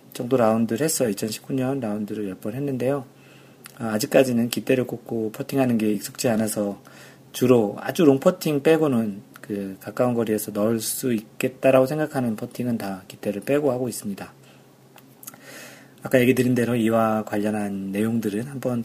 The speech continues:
또 따로 정리하고요. 원래 그 케이스 바이 케이스로 정리하던 걸 먼저 하려고 했다가, 어, 이번 이천십구 년 룰북이 바뀐 철학이 있더라고요. 그래서 그 철학 부분도 한번 정리하고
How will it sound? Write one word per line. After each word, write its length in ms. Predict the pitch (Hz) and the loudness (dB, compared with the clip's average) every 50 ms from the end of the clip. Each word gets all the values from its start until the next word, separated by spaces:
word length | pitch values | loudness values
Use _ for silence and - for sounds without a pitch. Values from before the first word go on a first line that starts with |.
| - - | -8 -8
또 120 | - 131 | -10 -4
따로 240 | - - 151 156 147 | 2 4 6 6 4
정리하고요. 600 | 143 - 104 104 104 117 127 127 123 127 110 107 | 4 0 -2 -2 -2 -2 -2 -4 -4 -6 -6 -6
원래 440 | 107 117 120 127 135 139 131 127 131 - - - - - - - - - - - - - - - | -2 0 4 8 8 10 8 8 4 -4 -16 -20 -20 -20 -20 -20 -20 -20 -20 -20 -20 -20 -20 -14
그 260 | - - 120 113 110 | -8 -6 -4 -4 -2
케이스 320 | - - 214 233 214 220 208 | 4 8 8 8 8 8 4
바이 200 | 185 170 151 139 | 4 4 2 2
케이스로 360 | - 151 147 139 - 139 135 | 4 4 2 2 2 0 -2
정리하던 440 | - 113 110 110 117 120 117 120 117 | 0 0 0 2 2 2 2 0 0
걸 100 | 117 110 | 0 0
먼저 240 | 104 104 104 107 117 | 0 0 0 0 0
하려고 300 | 123 139 139 139 123 131 | 0 2 2 2 2 0
했다가, 560 | 139 - - 123 110 110 131 131 120 107 - - - - - - - - - - - - - - - - | 0 0 0 0 2 4 4 4 2 2 -4 -12 -20 -20 -20 -20 -20 -20 -20 -20 -20 -20 -20 -20 -14 -8
어, 220 | - 127 113 113 110 | -6 -4 -2 -2 0
이번 400 | 110 120 131 135 151 147 143 139 | 0 4 8 12 12 12 12 10
이천십구 680 | 131 117 117 - - 151 147 147 - - - - - 175 | 4 0 0 0 0 0 0 0 -2 -4 -6 -6 -4 -2
년 280 | 165 160 156 147 143 135 | 2 2 4 4 4 4
룰북이 380 | 117 117 123 117 123 127 123 107 | 2 2 2 2 2 0 0 0
바뀐 280 | - - - - 110 | -2 -6 -8 -6 -6
철학이 720 | - - - - 190 185 170 156 143 117 107 98 104 - - | -6 0 4 6 6 6 6 2 0 0 0 -2 -2 -6 -10
있더라고요. 420 | 110 - - 123 113 107 101 110 | -8 -4 -2 -2 -2 -2 -4 -8
그래서 180 | 95 92 98 104 | -10 -14 -14 -14
그 80 | - - | -14 -12
철학 360 | - - 147 147 147 143 - | -8 -4 -2 -2 -2 -2 -6
부분도 260 | 151 131 113 110 107 | -10 -8 -6 -4 -4
한번 180 | 107 107 107 107 | -6 -6 -6 -8
정리하고 800 | 104 - 98 98 98 101 107 120 127 - 175 190 214 220 - | -8 -8 -8 -8 -6 -6 -8 -6 0 6 8 8 8 8 4